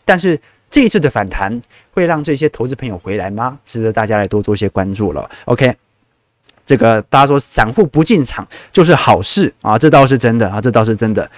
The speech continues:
啊。卡兹说就是今天啊，这个暗语是不是？要，要，要有暗语是不是？啊，这个大，大，大家，大家，呃，大家都讲反弹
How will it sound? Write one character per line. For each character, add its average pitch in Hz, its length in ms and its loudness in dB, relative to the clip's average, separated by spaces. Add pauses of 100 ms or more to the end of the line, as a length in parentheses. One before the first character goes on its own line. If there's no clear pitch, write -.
(180)
啊。 95 200 -2 (220)
卡 110 180 4
兹 151 180 0
说 156 220 4
就 254 180 4
是 165 160 4
今 151 220 0
天 147 260 0 (100)
啊， 123 120 0
这 165 100 4
个 165 100 6
暗 190 180 2
语 107 160 0
是 113 60 0
不 120 40 0
是？ 120 120 2
要， 175 140 2
要， 196 180 6
要 190 40 2
有 180 160 4
暗 170 260 2
语 101 160 -2
是 110 80 -2
不 120 60 2
是？ 104 240 -4 (300)
啊， 92 260 -2 (100)
这 139 140 2
个 117 760 2 (1200)
大， - 120 -4 (100)
大， 160 120 4
大 170 180 2
家， 156 200 4
大 156 120 4
家， 143 200 4
呃， 151 80 -2
大 233 120 2
家 254 40 6
都 277 140 4
讲 143 240 -2
反 101 300 -2
弹 - 260 -4